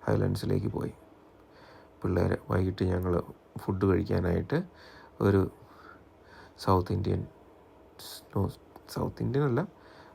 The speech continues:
ഒരു സൗത്ത് ഇന്ത്യനൊക്കെ കിട്ടുന്ന ഒരു മൾട്ടി കസിൻ റെസ്റ്റോറൻറ്റിലായിരുന്നു പോയത്, ആ, അബർഡീൻ സിറ്റി സെൻറ്ററിൽ. ആ, ഇതാണ് അബർഡീൻ പോർട്ടിലേക്ക്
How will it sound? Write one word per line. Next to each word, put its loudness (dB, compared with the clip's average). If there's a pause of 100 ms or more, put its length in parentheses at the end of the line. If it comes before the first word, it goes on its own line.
ഒരു 0 (760)
സൗത്ത് -2
ഇന്ത്യനൊക്കെ 0
കിട്ടുന്ന 0 (120)
ഒരു 0 (680)
മൾട്ടി 2 (100)
കസിൻ 2
റെസ്റ്റോറൻറ്റിലായിരുന്നു 0
പോയത്, -2 (840)
ആ, 4
അബർഡീൻ 2
സിറ്റി -6
സെൻറ്ററിൽ. -4 (320)
ആ, 2
ഇതാണ് -2 (680)
അബർഡീൻ 0
പോർട്ടിലേക്ക് 0